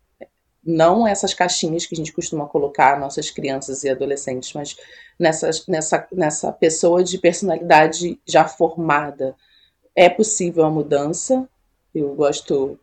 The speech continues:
e eu acho que eu vou acredit-, vou, vou continuar batendo nessa tecla, mas desde que o compo-, desde que os comportamentos não sejam recorrentes. Se é uma pessoa que passou a vida toda mentindo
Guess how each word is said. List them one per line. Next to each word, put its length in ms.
e 80
eu 80
acho 160
que 40
eu 120
vou 160
acredit-, 500
vou, 260
vou 140
continuar 380
batendo 480
nessa 260
tecla, 580
mas 200
desde 240
que 100
o 40
compo-, 260
desde 360
que 100
os 100
comportamentos 640
não 160
sejam 240
recorrentes. 1000
Se 180
é 60
uma 100
pessoa 460
que 360
passou 280
a 80
vida 240
toda 260
mentindo 800